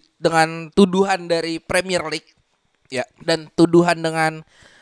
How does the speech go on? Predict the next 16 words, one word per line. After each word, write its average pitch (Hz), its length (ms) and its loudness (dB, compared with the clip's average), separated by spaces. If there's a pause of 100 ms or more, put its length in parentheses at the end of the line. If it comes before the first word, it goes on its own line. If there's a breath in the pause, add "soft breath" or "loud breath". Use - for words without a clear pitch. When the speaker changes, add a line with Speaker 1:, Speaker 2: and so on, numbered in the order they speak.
(120 soft breath)
Speaker 1:
eh, 160 240 4
uefa, 175 580 0 (220)
eh, 160 500 -2 (360)
tahun 180 160 0
kemarin 208 320 0
itu 156 160 -4
ya? 120 120 -6 (760 soft breath)
Apa 151 160 -6
dua 160 100 2
tahun 160 220 0
yang 160 160 -4
lalu? 160 260 2
Gue 151 220 -6
lupa. 139 240 -4
Speaker 2:
Heeh, 120 100 -14
heeh. 123 120 -12